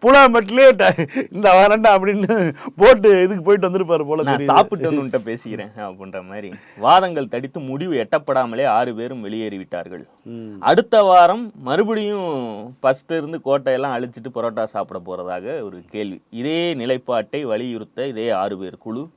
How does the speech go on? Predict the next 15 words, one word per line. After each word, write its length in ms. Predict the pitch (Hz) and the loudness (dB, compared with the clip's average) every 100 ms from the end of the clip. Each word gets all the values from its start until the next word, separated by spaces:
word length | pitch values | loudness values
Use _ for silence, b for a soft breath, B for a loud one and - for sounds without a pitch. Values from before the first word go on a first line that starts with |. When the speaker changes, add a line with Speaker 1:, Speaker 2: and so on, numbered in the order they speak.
| _ | _
Speaker 1:
ம். 80 | 101 | -20
Speaker 2:
மீண்டும் 460 | 104 104 170 165 135 | -16 -10 -6 -6 -6
எடப்பாடியை 680 | 110 120 127 110 98 113 143 _ _ _ _ _ _ _ _ _ - | -6 -6 -6 -6 -6 -14 -16 _ _ _ _ _ _ _ _ _ -10
செவ்வந்தி 380 | 127 139 147 123 | -8 -6 -6 -8
இல்லத்திலோ 500 | 107 110 98 110 147 170 - | -8 -10 -10 -10 -10 -14 -14
அல்லது 240 | 110 101 | -10 -6
எடப்பாடி 720 | 98 120 135 131 113 95 90 95 | -4 -4 -2 -2 -2 -8 -12 -14
நெடுஞ்சாலை 520 | 107 131 151 151 123 | -10 -8 -2 0 0
நகர் 240 | 107 104 95 | -4 -10 -10
இல்லத்திலோ 540 | 101 120 110 101 135 143 | -8 -10 -10 -12 -12 _
Speaker 1:
ம். 220 | 113 113 | -20 -14
Speaker 2:
சந்தித்து 520 | 110 110 110 - 123 147 _ _ _ _ - | -12 -12 -14 -14 -14 -16 _ _ _ _ -12
மீண்டும் 260 | 180 170 | -6 -6
ஒரு 140 | 131 101 | -6 -8
மீட்டிங்கை 360 | 107 135 120 | -10 -10 -12